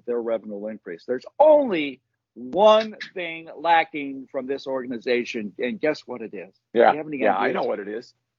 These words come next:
Speaker 2: I
Speaker 1: What
Speaker 2: know
Speaker 1: is
Speaker 2: what it
Speaker 1: it?
Speaker 2: is. Can, can I say it?
Speaker 1: Say it.
Speaker 2: T-shirts.
Speaker 1: This
Speaker 2: They don't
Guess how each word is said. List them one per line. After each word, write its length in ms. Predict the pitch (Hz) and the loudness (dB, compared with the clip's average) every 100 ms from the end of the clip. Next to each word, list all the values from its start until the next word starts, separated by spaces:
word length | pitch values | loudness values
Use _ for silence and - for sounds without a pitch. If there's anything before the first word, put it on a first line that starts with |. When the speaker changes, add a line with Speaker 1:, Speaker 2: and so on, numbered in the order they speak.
| - | -2
Speaker 2:
I 60 | 320 | 4
Speaker 1:
What 80 | 349 | 6
Speaker 2:
know 80 | |
Speaker 1:
is 60 | 339 | 6
Speaker 2:
what 80 | 170 | 0
it 60 | |
Speaker 1:
it? 60 | 131 | -6
Speaker 2:
is. 100 | 135 | -8
Can, 140 | 139 - _ _ | -12 -14 _ _
can 120 | - 139 | -6 -6
I 60 | |
say 240 | - 165 196 | 2 4 4
it? 120 | 254 _ _ _ _ _ _ | 2 _ _ _ _ _ _
Speaker 1:
Say 300 | - 320 339 | 0 4 6
it. 180 | 240 165 _ _ _ _ _ _ _ _ _ _ | 4 0 _ _ _ _ _ _ _ _ _ _
Speaker 2:
T-shirts. 760 | - 349 - 285 190 - - - _ _ _ _ _ _ _ _ _ _ _ - | 2 2 6 6 6 2 -14 -20 _ _ _ _ _ _ _ _ _ _ _ 0
Speaker 1:
This 200 | 254 311 | 2 4
Speaker 2:
They 140 | 269 | 2
don't 140 | 294 | 4